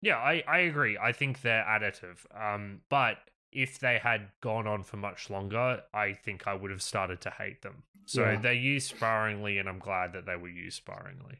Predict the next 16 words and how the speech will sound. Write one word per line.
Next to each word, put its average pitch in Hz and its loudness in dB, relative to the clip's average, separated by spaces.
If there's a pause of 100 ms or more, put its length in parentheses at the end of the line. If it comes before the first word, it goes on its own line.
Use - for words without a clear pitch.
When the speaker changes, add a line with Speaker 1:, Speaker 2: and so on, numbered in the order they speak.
(140)
Speaker 2:
God, 139 4
if 135 0
they, 190 8
they 185 4
could 226 0
remake 139 4
this 131 -2
game 127 4
and 123 2
make 120 2
it 127 -4
really 120 2
good, 110 2
I 113 0
think, 120 -2 (140)
um, 117 2